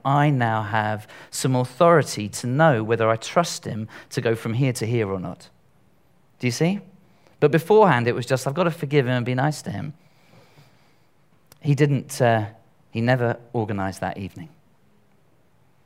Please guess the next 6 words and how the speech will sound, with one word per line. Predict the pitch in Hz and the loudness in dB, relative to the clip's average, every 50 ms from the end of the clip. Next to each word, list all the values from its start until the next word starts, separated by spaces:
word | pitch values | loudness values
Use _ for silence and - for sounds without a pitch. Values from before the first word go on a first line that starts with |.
| _ _ _ _ _ _ _ _ _ _ _ _ _ | _ _ _ _ _ _ _ _ _ _ _ _ _
And | - 170 - - | -4 -4 -2 0
I | 127 143 143 | 2 2 2
felt | 135 - - - 113 107 104 - - | 0 -2 -4 -2 -2 -2 -2 -4 -8
great | - - 101 98 95 98 101 101 104 95 - - | -10 -10 -8 -8 -6 -4 -4 -4 -4 -6 -10 -14
about | - - - - - - - | -14 -12 -10 -10 -12 -12 -14
it, | - - - - - | -16 -18 -18 -20 -20